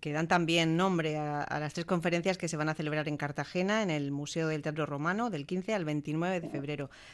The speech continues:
Podemos ir desgranándolas. La primera, la próxima semana, a cargo de la arqueóloga María José Madrid, a la que hemos tenido además muchas veces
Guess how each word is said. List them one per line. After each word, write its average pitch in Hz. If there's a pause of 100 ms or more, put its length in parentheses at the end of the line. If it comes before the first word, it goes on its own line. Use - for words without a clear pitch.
Podemos 190
ir 202
desgranándolas. 156
La 160
primera, 165 (100)
la 135
próxima 175
semana, 151
a 131
cargo 156
de 170
la 160
arqueóloga 165
María 156
José 165
Madrid, 160
a 131
la 131
que 139
hemos 156
tenido 160
además 147
muchas 147
veces 151